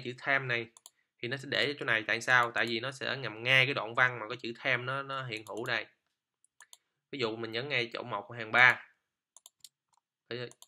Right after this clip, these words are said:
Đây. Nhấn đoạn này thì nó sẽ nằm ở, ở trên đây. Thì nó sẽ biết là, à,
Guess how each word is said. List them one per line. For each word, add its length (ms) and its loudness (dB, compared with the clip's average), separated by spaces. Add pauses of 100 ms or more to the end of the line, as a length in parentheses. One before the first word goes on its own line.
(460)
Đây. 200 4 (1040)
Nhấn 280 -8
đoạn 160 -6
này 260 0
thì 80 -10
nó 100 -10
sẽ 120 -12
nằm 260 -8
ở, 240 -4
ở 120 -6
trên 140 -8
đây. 180 4 (520)
Thì 120 -6
nó 100 -8
sẽ 140 -6
biết 260 -4
là, 100 2
à, 220 4